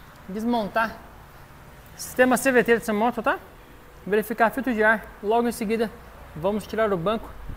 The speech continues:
verificar válvulas, bico injetor, pré-filtro de combustível. Fica ligado que é mais um serviço top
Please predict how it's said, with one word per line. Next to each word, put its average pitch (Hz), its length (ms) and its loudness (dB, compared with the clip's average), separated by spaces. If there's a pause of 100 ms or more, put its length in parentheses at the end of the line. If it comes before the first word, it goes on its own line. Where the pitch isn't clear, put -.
(120)
verificar 185 520 -2
válvulas, 240 600 2 (1000)
bico 185 280 -4
injetor, 208 440 2 (720)
pré-filtro 202 320 0
de - 80 -8
combustível. 202 420 0 (380)
Fica 302 240 -4
ligado 220 340 2 (180)
que 240 60 -4
é - 20 0
mais 220 200 0
um - 40 -10
serviço 220 380 -4
top 190 180 4